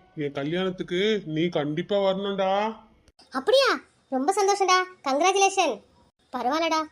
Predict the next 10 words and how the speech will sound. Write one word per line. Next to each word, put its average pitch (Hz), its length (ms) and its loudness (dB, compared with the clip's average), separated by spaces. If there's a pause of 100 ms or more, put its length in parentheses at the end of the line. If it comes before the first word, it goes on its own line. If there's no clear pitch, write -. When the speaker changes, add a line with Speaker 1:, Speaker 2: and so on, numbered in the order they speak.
(100)
Speaker 2:
நீ 254 140 -4
ரொம்ப 277 520 0
அதிர்ஷ்டசாலி. 269 680 -4 (360)
நினைச்ச 269 340 -4
மாதிரியே 285 440 -2
அழகான 262 460 -2
பொண்ணை 311 160 0
பார்த்து 277 220 -4
பேசி 359 220 0
முடிச்சிட்ட. 330 320 0